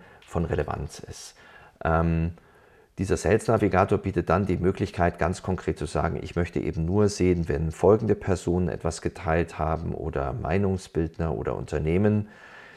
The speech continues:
die einfach bestimmte Vertriebssignale beinhalten, auf die ich dann eingehen kann.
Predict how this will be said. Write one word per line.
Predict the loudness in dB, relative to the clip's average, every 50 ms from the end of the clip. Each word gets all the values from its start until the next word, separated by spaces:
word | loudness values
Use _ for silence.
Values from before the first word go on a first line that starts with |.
| -20 _ _ -6
die | -2 0 2 2 2 2 2
einfach | 2 0 0 2 4 4 4 4 2
bestimmte | -2 -6 -6 -4 0 2 2 2 2 0 0 0
Vertriebssignale | 0 -4 -6 -6 -6 -6 -6 -6 -6 -8 -14 -14 -14 -14 -16 -16 -8 -4 -4 -4 -2 -2 0 0 0 0 0
beinhalten, | 0 -2 -2 -2 -2 -2 0 0 0 0 0 -2 -4 -2
auf | -2 -4 -6 -6
die | -8 -10
ich | -10 -8 -6
dann | -6 -6 -6
eingehen | -6 -6 -6 -6 -6 -6 -8 -10 -10
kann. | -14 -16 -18 -18